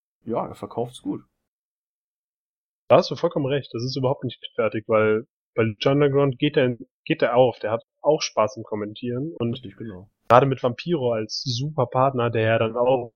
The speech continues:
Speaker 2: immer sehr, sehr unkonventionell kommentiert, dass wir eine gute Chemie die beiden haben. Macht auch einfach Spaß, denen zuzuhören.
Speaker 1: Genau.
Speaker 2: Also,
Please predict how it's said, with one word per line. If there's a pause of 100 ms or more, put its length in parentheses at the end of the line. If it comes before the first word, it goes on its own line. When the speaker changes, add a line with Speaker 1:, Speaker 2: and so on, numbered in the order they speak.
(160)
Speaker 2:
immer
sehr,
sehr
unkonventionell (360)
kommentiert, (440)
dass
wir
eine
gute
Chemie
die
beiden
haben. (140)
Macht
auch
einfach
Spaß,
denen
zuzuhören. (420)
Speaker 1:
Genau. (3750)
Speaker 2:
Also,